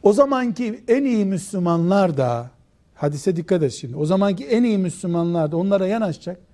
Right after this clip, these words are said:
"Gençler, şu bahçenin kenarına gidin, biz buradan geçemiyoruz yoksa," diyecekler diyor. Yapma yok gene. Mehmet Şevket Eygi sellemehullah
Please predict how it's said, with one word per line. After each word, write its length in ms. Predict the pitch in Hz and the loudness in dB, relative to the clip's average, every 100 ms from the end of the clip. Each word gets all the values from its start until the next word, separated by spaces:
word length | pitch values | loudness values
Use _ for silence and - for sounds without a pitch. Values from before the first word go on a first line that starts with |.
| _ _ _ _ _ - | _ _ _ _ _ -2
"Gençler, 420 | 285 254 214 127 - _ _ _ _ | 0 0 -2 -6 -12 _ _ _ _
şu 220 | 254 202 | -6 -2
bahçenin 440 | 226 226 254 254 | -2 -2 -4 -2
kenarına 460 | - 233 240 262 277 | -2 0 0 0 -2
gidin, 240 | 214 196 | 0 -2
biz 100 | 185 | -2
buradan 220 | 202 226 | -2 -2
geçemiyoruz 480 | 220 220 254 220 151 | -2 -4 -2 -2 -2
yoksa," 320 | 135 - 131 | -4 -6 -8
diyecekler 680 | 123 113 113 - 120 107 90 | -8 -8 -10 -10 -10 -10 -14
diyor. 140 | - | -16
Yapma 380 | 131 151 151 175 | 0 0 2 2
yok 240 | 220 226 156 | 2 0 -8
gene. 240 | 123 98 - - - - _ - - - - - - - - - - - _ _ - | -8 -12 -18 -20 -20 -20 _ -20 -20 -20 -20 -20 -20 -20 -20 -20 -20 -20 _ _ 0
Mehmet 240 | 165 233 | 2 2
Şevket 360 | - 240 226 226 | 2 -2 -2 -2
Eygi 260 | 247 226 214 | -2 -2 -2
sellemehullah 760 | 220 214 208 202 208 208 | -2 0 0 0 0 0